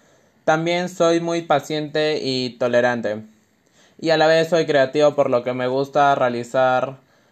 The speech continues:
cosas didácticas como armar rompecabezas de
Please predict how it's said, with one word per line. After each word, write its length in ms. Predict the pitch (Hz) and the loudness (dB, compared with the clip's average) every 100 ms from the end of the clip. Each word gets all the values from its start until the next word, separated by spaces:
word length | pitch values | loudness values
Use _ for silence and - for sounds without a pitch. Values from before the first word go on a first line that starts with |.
| _ - | _ -2
cosas 280 | 160 160 147 | 0 2 2
didácticas 680 | 135 131 131 135 127 131 - | 2 2 0 0 0 0 -2
como 360 | 123 127 123 | -6 -4 0
armar 360 | 123 123 139 135 | 0 2 2 2
rompecabezas 760 | 131 120 117 120 123 120 123 | 0 -2 0 2 2 0 -6
de 400 | 117 113 113 107 | -4 -2 -2 -6